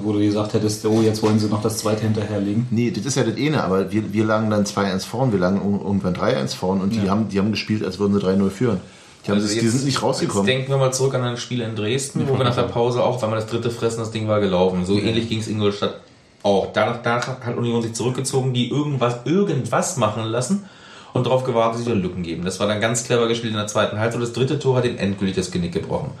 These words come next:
Speaker 3: Zur Frage, ob wir so stark oder die so schwach waren, das ist ein sehr, ein Zeitgenosse namens Uwe N., manchen hier bekannt, äh,
Speaker 1: Mhm.
Speaker 3: war auf diese Frage hin auch nicht bereit,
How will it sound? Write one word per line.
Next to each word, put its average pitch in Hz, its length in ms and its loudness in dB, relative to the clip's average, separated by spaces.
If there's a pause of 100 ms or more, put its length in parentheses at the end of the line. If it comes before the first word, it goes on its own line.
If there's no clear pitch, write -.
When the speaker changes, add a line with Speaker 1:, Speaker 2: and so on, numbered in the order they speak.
(580)
Speaker 3:
Zur 113 140 2
Frage, 120 460 2
ob 117 180 0 (600)
wir 120 160 0
so 104 100 -2
stark 117 440 0
oder 127 140 2
die 117 120 -4
so 107 140 -2
schwach - 380 -2
waren, 156 440 0
das 127 400 2
ist - 180 -8
ein 117 300 0
sehr, 123 300 0
ein 123 160 -2
Zeitgenosse 139 440 0
namens 127 280 0
Uwe 120 180 2
N., 220 300 2 (640)
manchen 113 260 -4
hier 113 140 -2
bekannt, 135 680 0
äh, 135 460 4
Speaker 1:
Mhm. 131 60 0
Speaker 3:
war 131 180 2
auf 123 260 0
diese 135 220 0
Frage 127 320 2
hin 127 80 0
auch 147 300 0
nicht 135 180 -2
bereit, 117 380 2